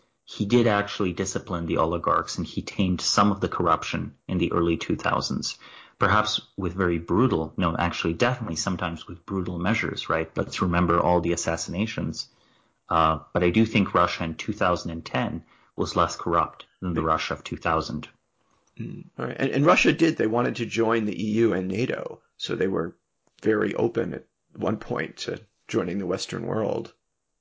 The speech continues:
Speaker 1: And they would have, even had they done this and had their economies developed, I think Russia would have still been in a precarious position. But it would have been, you know, it would have been a Western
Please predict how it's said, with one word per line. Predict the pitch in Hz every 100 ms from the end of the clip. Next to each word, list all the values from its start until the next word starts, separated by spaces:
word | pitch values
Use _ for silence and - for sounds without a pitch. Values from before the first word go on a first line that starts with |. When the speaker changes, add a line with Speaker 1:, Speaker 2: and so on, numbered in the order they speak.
| _ _ _ _ _ _ _ - - - - -
Speaker 1:
And | 120
they | 135
would | 139 170
have, | 185 139 - _
even | 180 202
had | 165 147
they | 131 113
done | 104 85 90
this | 120 180 - -
and | - 101
had | 101 107
their | 107
economies | 98 - 107 101 95 -
developed, | 92 85 82 - - - _ _ _ _ _
I | 113
think | 107 127
Russia | 120 113 -
would | 113 107
have | -
still | - 113
been | 104 104
in | 95
a | 90
precarious | - - - 101 95 90 -
position. | - 78 78 - 82 87 _ _ _ _ _ -
But | 98 92
it | 110 104
would | 117
have | 120 113
been, | 113 110 101 101 - _ - -
you | 123 101
know, | 92 101
it |
would | 120 131
have | 139
been | 123 113 113 104 -
a | 107
Western | 95 110 117 - - 90 85